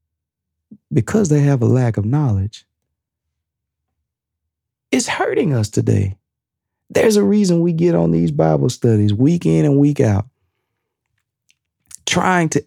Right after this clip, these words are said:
educate people on what's in the book. Because this is the one thing we're not doing. Uh, <laughs> recently, um, someone was talking about, "Yeah, man, I'm,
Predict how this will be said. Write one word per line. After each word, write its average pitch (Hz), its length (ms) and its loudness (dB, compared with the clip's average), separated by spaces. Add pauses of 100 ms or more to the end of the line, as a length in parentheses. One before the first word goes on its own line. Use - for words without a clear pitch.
(120)
educate 143 720 0 (800)
people 113 540 -2 (840)
on 117 180 0
what's 156 280 2
in 156 140 0
the 160 60 0
book. 180 420 -2 (560)
Because 285 280 0
this 370 220 2
is 254 100 0
the 175 100 2
one 196 260 0
thing 214 320 0
we're 190 160 4
not 185 260 0
doing. 104 380 0 (360)
Uh, - 560 -6 (260)
<laughs> - 200 -2
recently, 117 880 0 (1400)
um, - 440 -8 (2250)
someone 147 540 0
was 127 140 0
talking 139 280 0
about, 127 280 0
"Yeah, 160 320 2
man, 170 260 2
I'm, 180 180 0